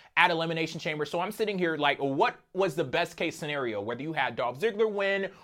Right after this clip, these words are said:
or, you know, Cruz and Kalisto win, what was the best case scenario? Where did you want these characters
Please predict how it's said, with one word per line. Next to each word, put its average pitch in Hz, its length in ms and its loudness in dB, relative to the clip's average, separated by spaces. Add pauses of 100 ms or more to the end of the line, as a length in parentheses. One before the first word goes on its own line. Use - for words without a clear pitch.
(140)
or, 165 560 4
you 139 120 2
know, 143 240 2
Cruz 214 600 -2 (100)
and 165 220 -2
Kalisto 190 480 -2
win, 135 240 -4
what 208 180 0
was 220 140 4
the 147 100 0
best 160 420 0
case 151 260 -2
scenario? 135 420 -2
Where 170 180 -2
did 220 140 -2
you 220 80 -4
want 185 240 -4
these 175 200 -8
characters 160 580 0